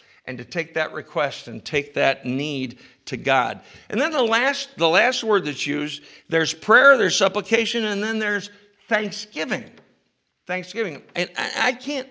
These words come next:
I can't tell you how important it is for us to spend time being thankful for what God has already done. Let me tell you one of the reasons why that's so important.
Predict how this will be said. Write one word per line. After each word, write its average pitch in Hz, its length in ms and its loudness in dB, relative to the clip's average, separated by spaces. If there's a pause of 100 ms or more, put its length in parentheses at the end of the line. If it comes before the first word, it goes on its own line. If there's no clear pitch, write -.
(100)
I 226 80 -10
can't 233 300 -8
tell 349 300 -2
you 254 140 -4
how 160 260 -6
important 147 500 -8
it 117 120 -10
is 113 320 -12 (500)
for 180 320 -2
us 202 400 2
to 180 440 -2 (200)
spend 247 640 -4
time 190 360 -2
being 165 320 -6
thankful 202 680 -6
for 160 200 -8
what 165 540 -4
God 160 360 -2
has 147 220 -8
already 143 400 -4
done. 123 320 -6
Let 170 100 -10
me 214 60 -10
tell 202 180 -6
you 196 100 -4
one 165 140 -6
of 160 60 -8
the 151 80 -8
reasons 143 260 -12
why 143 240 -2
that's 143 240 -6
so 139 180 -8
important. 120 500 -12